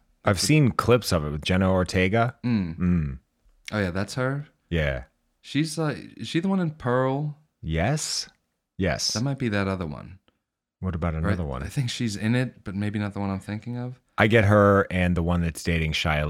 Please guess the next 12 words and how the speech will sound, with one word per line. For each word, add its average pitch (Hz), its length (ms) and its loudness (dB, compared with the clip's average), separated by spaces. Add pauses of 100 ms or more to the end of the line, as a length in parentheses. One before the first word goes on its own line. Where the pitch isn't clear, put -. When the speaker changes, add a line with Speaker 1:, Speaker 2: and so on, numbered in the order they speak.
Speaker 1:
LaBeouf 73 480 -6
mixed - 360 -6
up. 60 220 -6 (240)
Speaker 2:
Hi. 165 600 0
Speaker 1:
And 110 100 6
they 110 100 6
might 104 240 4
be 98 100 2
the 82 100 0
same 71 300 -2
person. - 460 -6 (380)
Speaker 2:
Mm. 90 280 -6